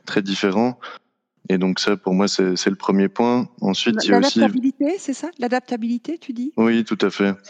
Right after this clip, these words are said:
Speaker 2: Ouais.
Speaker 1: Je pense qu'on, on doit s'adapter no-, notamment aux univers clients.
Speaker 2: Oui.
Speaker 1: mais aussi, euh, aux membres de l'équipe. Par exemple, on,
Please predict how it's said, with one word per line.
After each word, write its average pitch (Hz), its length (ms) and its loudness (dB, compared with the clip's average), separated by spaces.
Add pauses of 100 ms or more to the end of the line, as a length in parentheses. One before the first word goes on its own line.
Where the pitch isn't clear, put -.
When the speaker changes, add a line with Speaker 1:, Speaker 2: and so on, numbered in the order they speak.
(300)
Speaker 2:
Ouais. 175 160 0
Speaker 1:
Je - 40 -16
pense 113 180 2
qu'on, 107 140 0
on 101 240 2
doit 101 160 2
s'adapter 104 560 0
no-, 101 160 2
notamment 98 540 2
aux 95 60 0
univers 95 520 0
clients. 110 440 0 (460)
Speaker 2:
Oui. 160 120 0
Speaker 1:
mais 98 120 2
aussi, 104 460 0
euh, 92 300 0 (500)
aux 107 100 2
membres 101 360 0
de 95 80 0
l'équipe. 98 500 -2
Par 92 160 -2
exemple, 101 400 0
on, 92 360 0